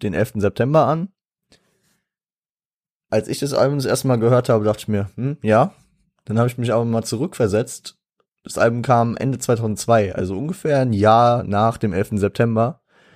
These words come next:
Und ich habe damals nicht gelebt am elften September. Ich bin einen Monat später geboren und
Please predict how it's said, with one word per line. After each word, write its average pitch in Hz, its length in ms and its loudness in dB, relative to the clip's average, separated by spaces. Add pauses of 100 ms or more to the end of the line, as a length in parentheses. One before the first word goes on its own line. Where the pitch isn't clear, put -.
(420)
Und 120 340 0
ich - 120 -2
habe 160 120 0
damals 139 500 0 (420)
nicht 120 240 0
gelebt 101 500 2 (600)
am 101 100 0
elften 95 240 2
September. 90 500 0
Ich - 140 -10
bin 139 120 -2
einen 120 260 0
Monat 113 340 2
später 104 300 2
geboren 92 460 -2
und - 420 -6